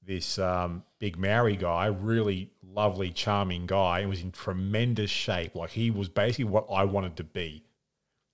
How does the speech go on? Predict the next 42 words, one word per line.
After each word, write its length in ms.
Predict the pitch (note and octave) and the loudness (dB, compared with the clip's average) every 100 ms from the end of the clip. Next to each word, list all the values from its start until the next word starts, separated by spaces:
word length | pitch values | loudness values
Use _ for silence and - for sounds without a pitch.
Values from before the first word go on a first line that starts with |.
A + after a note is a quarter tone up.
| _ | _
Like, 180 | E2 - | -8 -4
similar 340 | A#2+ A#2 G#2 | -2 2 2
height, 420 | - G#2 G2 G2 - - | 4 6 6 4 0 -16
just, 360 | - F#2+ - - _ _ _ _ _ _ _ _ | -8 -6 -6 -12 _ _ _ _ _ _ _ _
yeah, 200 | F#2+ E2 G#2 | -6 -6 -4
looked 200 | G#2+ G2 | -6 0
really 220 | A2+ G2 | 2 2
good, 280 | E2 G#2 G2+ | 2 4 4
nice 340 | G2 A2 A2+ - | 4 2 2 2
guy. 400 | G2 G2 G2 F#2 - _ _ _ _ _ | 2 4 4 2 -4 _ _ _ _ _
And 440 | G#2 F#2+ F#2+ F#2+ G2 - | -4 -2 0 -2 -4 -6
I 40 | G2 | -4
was 100 | F#2 | 0
having 200 | A2 F2+ | 0 0
a 40 | |
bitch 300 | E2+ C#3+ - | 0 0 0
one 160 | E2 D2+ | -6 -6
day 240 | C#2 C2+ - _ _ _ _ _ _ _ _ _ _ _ _ _ _ - | -12 -14 -20 _ _ _ _ _ _ _ _ _ _ _ _ _ _ -8
'cause 120 | F#2 | -2
I, 80 | F2+ | -2
you 80 | E2+ F2+ | -4 -8
know, 60 | F2 | -6
I, 60 | F2+ F2+ - | -6 -8 -6
I 20 | |
was 80 | F#2 | -4
starting 220 | A#2+ F#2+ | -2 -2
to 40 | F#2+ | -4
get 80 | - | -4
to 60 | |
the 60 | F#2+ | -4
end 100 | F2 | -4
of 60 | |
my 80 | E2 | -6
rope, 380 | E2 F#2+ E2+ - | -2 0 -2 -4
like, 260 | E2 D2+ - - _ _ | -10 -10 -16 -20 _ _
"Fuck, 280 | - - - | -20 -18 -12
I'm, 220 | - E2 - _ _ | -10 -10 -12 _ _
I'm 160 | F2 | -10
trying 680 | F2+ - A#2 A#2+ B2 A#2 A2+ | -8 2 6 6 6 4 2
so 300 | - A#2+ A2 A#2 | 2 4 6 4
hard." 460 | G2+ D#2+ D2+ | 2 0 -4
And 60 | G2 | -6